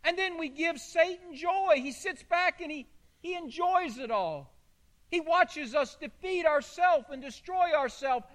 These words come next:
and then it spreads out into our home and into our church.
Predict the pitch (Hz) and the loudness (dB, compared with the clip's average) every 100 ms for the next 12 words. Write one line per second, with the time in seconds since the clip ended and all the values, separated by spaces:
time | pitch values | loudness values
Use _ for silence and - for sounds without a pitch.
0 | - 285 262 320 320 302 247 _ _ _ | -8 -6 -4 0 0 0 -12 _ _ _
1 | _ - - - 262 294 214 262 269 262 | _ -16 -16 -8 0 0 0 0 0 0
2 | 233 240 240 226 208 277 277 247 226 247 | -6 -6 -2 -2 -2 -2 -2 -2 -8 -10
3 | 247 247 247 233 - - 277 202 - - | -10 -12 -8 -8 -10 -14 -14 -14 -18 -20
4 | - | -20